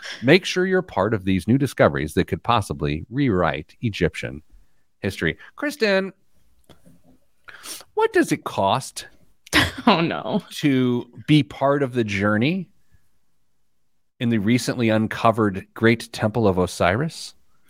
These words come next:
Speaker 2: Did you tell
Speaker 1: Dude.
Speaker 2: me how many
Speaker 1: What?
Speaker 2: days? How many days?
Speaker 1: Oh, you, you think that matters?
Speaker 2: Well.
Speaker 1: Okay, I, I don't know.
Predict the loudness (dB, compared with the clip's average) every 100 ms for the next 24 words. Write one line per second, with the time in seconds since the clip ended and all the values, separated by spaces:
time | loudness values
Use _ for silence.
0 | -20 -6 -4 0 0 0 0 -4 -8 -2
1 | -2 -2 -12 _ _ _ _ -4 -2 -2
2 | 0 2 2 -2 -8 _ 0 0 0 0
3 | 0 -6 -14 -20 -4 0 0 0 -10 -20
4 | -20 -20 _ _ _ -8 -4 2 2 2
5 | 0 0 2 0 -2 -8 -8 -8 -12 -20
6 | -20 -20 -20 _ -2 0 -2 -4 -8 -10
7 | -4 -2 0 -2 -2 -4 0 0 0 0
8 | -2